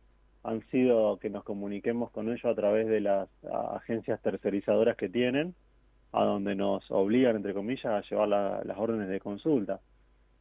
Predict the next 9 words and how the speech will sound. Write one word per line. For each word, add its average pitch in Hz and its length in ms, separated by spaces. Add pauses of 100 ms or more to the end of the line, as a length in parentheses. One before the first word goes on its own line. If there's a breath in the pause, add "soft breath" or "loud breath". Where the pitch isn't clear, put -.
(140)
Eh, 101 460
ustedes, 123 500
si, 113 220
si - 120
no 113 140
conocen 127 340
el 117 120
sistema, 147 520
uno 120 580